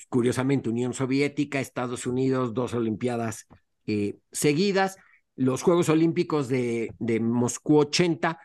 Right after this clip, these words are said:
fueron boicoteados por Estados Unidos y creo que sesenta y tantos países que los,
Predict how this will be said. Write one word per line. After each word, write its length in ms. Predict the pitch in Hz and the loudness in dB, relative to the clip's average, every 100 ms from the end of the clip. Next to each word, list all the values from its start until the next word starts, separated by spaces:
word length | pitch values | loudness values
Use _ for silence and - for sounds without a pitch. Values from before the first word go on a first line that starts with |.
| _ | _
fueron 320 | - 147 147 143 | -2 2 4 4
boicoteados 760 | 127 - 127 - 147 139 147 | 4 2 -2 0 0 0 -4
por 160 | 131 117 | -2 -4
Estados 520 | 110 - 135 135 - | -2 -2 0 0 0
Unidos 560 | 131 127 135 147 143 - _ _ _ _ | 0 2 2 2 -2 -10 _ _ _ _
y 600 | 131 120 113 107 107 98 | 0 2 2 2 0 -2
creo 180 | 117 120 | -4 -2
que 120 | 156 | -2
sesenta 480 | 110 - 92 92 95 | -2 -4 -4 -4 -6
y 60 | |
tantos 460 | - 127 143 143 - | -4 -2 -2 -4 -6
países 600 | - 101 120 127 131 - | -6 -2 0 0 -2 -4
que 100 | 110 | -4
los, 400 | 90 92 - | -4 -6 -10